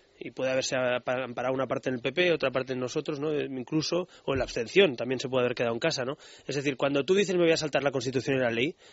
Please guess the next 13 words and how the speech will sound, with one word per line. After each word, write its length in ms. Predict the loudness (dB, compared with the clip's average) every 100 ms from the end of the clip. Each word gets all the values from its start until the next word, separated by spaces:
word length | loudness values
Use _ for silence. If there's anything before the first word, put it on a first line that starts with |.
| -8
hay 100 | 0
un 80 | 2
sector 300 | 2 2 2
de 60 | 2
la 80 | 2
población 540 | 0 0 -2 -4 -4 _ _ _ _
que 80 | -6
puede 200 | 2 4
haber 100 | 4
votado 340 | 2 2 2
a 60 | 2
ciu, 400 | 0 0 0 -2
digamos, 400 | -2 -2 -2 -6